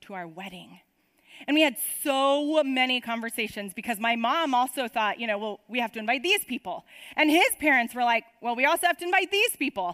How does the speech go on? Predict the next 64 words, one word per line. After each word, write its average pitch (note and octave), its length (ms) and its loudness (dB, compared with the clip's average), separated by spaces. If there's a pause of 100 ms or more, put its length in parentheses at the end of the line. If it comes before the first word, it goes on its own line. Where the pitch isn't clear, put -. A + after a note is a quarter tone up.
(360)
And C#4 100 2
so E4 80 2
there F#4+ 200 4
was - 140 0
a F#4 120 -2
lot G#4 160 4
of - 40 -10 (120)
people, E4 240 4 (100)
and C#4 200 -2
we, E4 40 2 (140)
like, C#4 140 -2
combed D4+ 420 -4
through B3+ 240 -8
that A3 100 -4
list, B3 320 0
and A#3+ 120 -6
we B3+ 80 -4
were B3 120 0
like, A#3 120 -2
"Well, B3+ 120 -6 (100)
you, E4+ 60 -6 (120)
and G4 140 4
you C5+ 80 -2
know B4+ 120 -2
what, D4 180 0
you F4+ 180 -12
know C5 120 -6
what - 120 -14
you G#3+ 80 -14 (180)
do? G3 40 -8 (640)
You D#4 200 -2
think, E4 140 2 (500)
'Well, B3+ 160 -2
if - 80 -20
we B3+ 120 -2
invite D#4 220 2
this G4 160 -2
person, F3+ 380 -10 (1000)
then C4 140 0
we C#4+ 80 6
have C#4 120 -2
to - 100 -2
invite C#4 240 2
this - 100 -2 (100)
person.' E3 340 -14 (200)
And A#3 60 -2
if A#3+ 80 -4
we C#4 60 2
invite C4+ 240 2
these G#4 260 4
people, D4 260 2
then C#4 120 0
we D4 40 4
have D4 120 2
to D#4+ 80 -2
invite C#4+ 320 0
those C#4 260 0
people. F#3+ 380 -12 (240)
But G3+ 100 2
if A#3+ 80 -2
these G4 220 2
people E4 240 0
can't C4+ 240 -2
come, D4+ 320 0